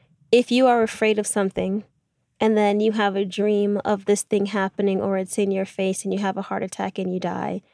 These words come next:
he's like, "Did that thing you're afraid of kill you?" And I'm like, "Well, no, the heart attack killed you." And he's like, "But the experience you had was this."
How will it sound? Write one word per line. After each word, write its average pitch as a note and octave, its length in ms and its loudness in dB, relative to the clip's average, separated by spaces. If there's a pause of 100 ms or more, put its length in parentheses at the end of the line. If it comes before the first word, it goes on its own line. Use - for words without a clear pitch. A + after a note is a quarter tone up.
(140)
he's - 280 -2
like, G3 340 -2 (500)
"Did A3 160 2
that A3 240 0
thing G#3+ 180 4
you're G3+ 160 0
afraid G3+ 320 -2
of F#3 160 -4
kill A#3+ 220 0
you?" G#3 300 -2 (1120)
And A3+ 100 6
I'm A3 120 4
like, A3 380 0 (320)
"Well, A#3 120 4
no, C4 320 6
the G#3+ 100 4
heart C#4+ 220 0
attack G#3 320 0
killed F#3 300 -2
you." F3+ 100 2
And G3+ 120 0
he's A3 240 2
like, G#3 360 0 (580)
"But A3+ 180 4
the B3 100 2
experience A3+ 680 2
you A3 120 2
had G#3 340 -2
was G3 220 -2
this." - 520 -2